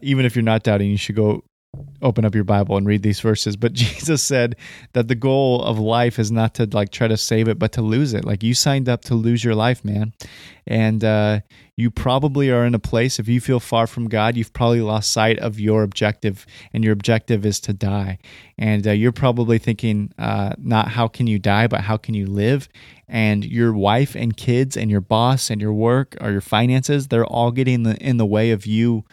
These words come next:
living, and you're getting pissed. And my reminder to you would be, you signed up to die. And so how can you die to yourself, your selfishness, your own pride and ambitions,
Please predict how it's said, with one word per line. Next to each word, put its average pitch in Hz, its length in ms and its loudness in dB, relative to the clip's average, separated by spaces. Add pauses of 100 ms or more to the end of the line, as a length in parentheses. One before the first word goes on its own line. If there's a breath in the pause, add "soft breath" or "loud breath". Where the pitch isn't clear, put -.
(180 soft breath)
living, 139 500 -2 (500 soft breath)
and 113 200 0
you're 120 120 2
getting 123 220 2
pissed. - 540 -6 (600 loud breath)
And 107 180 0
my 107 360 4 (120)
reminder 120 580 0
to - 200 -2
you 101 120 2
would 101 160 0
be, 104 220 2
you 110 220 0
signed 113 380 0
up 101 140 -2
to 107 120 -6
die. 101 460 -2 (540 soft breath)
And 110 160 0
so 110 300 2
how 127 400 -2
can 127 260 -2
you 117 140 2
die 113 400 2
to - 200 -8
yourself, 110 720 -2 (360 soft breath)
your 110 140 0
selfishness, 127 1000 0 (300 loud breath)
your 113 180 -2
own 120 460 2 (240)
pride 123 640 2
and 113 200 0
ambitions, 120 880 0